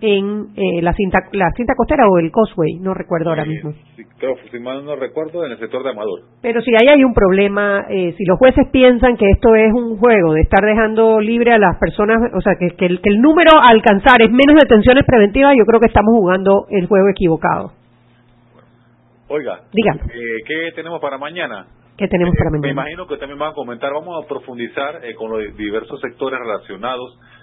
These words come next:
Speaker 2: con la Caja del Seguro Social, el nombramiento de Enrique Lao Cortés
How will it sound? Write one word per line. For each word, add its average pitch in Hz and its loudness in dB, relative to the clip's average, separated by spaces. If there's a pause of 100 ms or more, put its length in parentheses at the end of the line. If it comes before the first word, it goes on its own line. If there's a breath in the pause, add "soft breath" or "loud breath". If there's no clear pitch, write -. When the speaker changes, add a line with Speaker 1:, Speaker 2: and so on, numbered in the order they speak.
(120)
Speaker 2:
con 101 -10
la 92 -8
Caja 131 -12
del 113 -14
Seguro 120 -10
Social, 123 -10
el 123 -10
nombramiento 113 -12
de 101 -12
Enrique 117 -14
Lao 113 -10
Cortés 135 -12